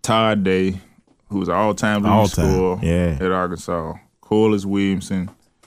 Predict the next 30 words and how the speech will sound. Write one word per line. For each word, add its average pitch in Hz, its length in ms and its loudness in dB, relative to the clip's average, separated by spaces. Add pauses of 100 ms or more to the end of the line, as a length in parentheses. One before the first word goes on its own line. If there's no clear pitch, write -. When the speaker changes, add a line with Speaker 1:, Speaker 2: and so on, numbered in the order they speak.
(120)
Speaker 2:
Big 107 200 2
dog. 87 480 0 (140)
Speaker 1:
Big 98 180 -2
Na-, 107 380 4
up, 110 80 -2
that's 104 160 -2
Big 113 200 2
Nasty. 113 680 2
Speaker 2:
<laughs> - 20 -2
Speaker 1:
Um, 92 540 2 (320)
and 104 180 2
then 127 200 4
I 120 80 2
probably 127 340 2
would 117 200 2
put, 123 300 4
uh, 104 400 4 (120)
Mike 110 300 2
Conley, 113 500 2 (280)
uh, 90 240 -2
who 98 120 -4
ran 104 280 0
track 101 320 -2
for 107 100 -2
Arkansas, 92 640 -2 (340)
uh, - 200 -10 (120)
set - 380 -4
some 95 220 -2
world 98 320 2
records. 98 520 -4